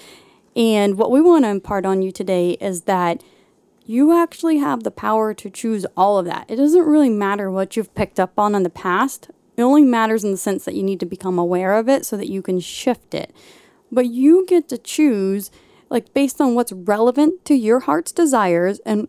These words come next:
like, whatever is relevant is what's probable. So it's not like we're saying, like, if you have no capacity to sing and you wanna be a rock star, that that's what you're supposed to do. Like,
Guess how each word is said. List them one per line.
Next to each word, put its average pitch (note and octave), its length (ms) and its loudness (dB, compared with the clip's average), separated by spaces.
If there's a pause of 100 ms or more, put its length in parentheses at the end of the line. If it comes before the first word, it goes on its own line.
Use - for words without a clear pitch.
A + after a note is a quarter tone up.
(140)
like, - 300 -8 (340)
whatever B3 360 0
is D4 140 4
relevant G#3 420 0
is F3+ 100 -4
what's F3+ 140 -4
probable. D#3+ 560 -6
So - 200 -2
it's - 180 -4
not A#3+ 200 0
like A3+ 220 -2
we're G#3 80 -6
saying, G3 380 0
like, F3 180 -2
if F#3+ 140 -10
you G#3 80 -2
have G3 180 -2
no F#3+ 300 0 (240)
capacity G3 480 -6
to G3 100 -6
sing F#3+ 500 2
and F#3 160 0
you G3+ 120 0
wanna F#3+ 200 4
be F#3+ 360 -4
a F3+ 80 -4
rock G3 260 0
star, F3 320 -2
that F#3+ 160 -8
that's F#3 320 -2
what F#3+ 140 -4
you're F3+ 100 -8
supposed F#3 320 -8
to F3+ 80 -14
do. G3+ 220 2
Like, G3 260 -2